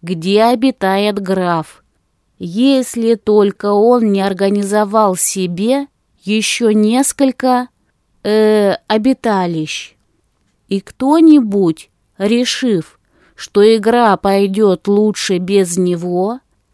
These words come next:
может вооружиться заборным колом и лишить его права участия. Вероятно, ему нужны его цыгане, чтобы охранять жилище в дневное время.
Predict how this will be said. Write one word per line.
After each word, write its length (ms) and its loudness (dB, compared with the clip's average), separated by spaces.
может 520 2
вооружиться 920 -2
заборным 760 -2
колом 680 -2
и 180 0
лишить 560 0
его 320 0
права 420 0
участия. 1200 -4
Вероятно, 1120 0
ему 500 4
нужны 560 4
его 420 0
цыгане, 1000 -2
чтобы 580 0
охранять 680 -2
жилище 800 -2
в 100 -8
дневное 720 -2
время. 720 -4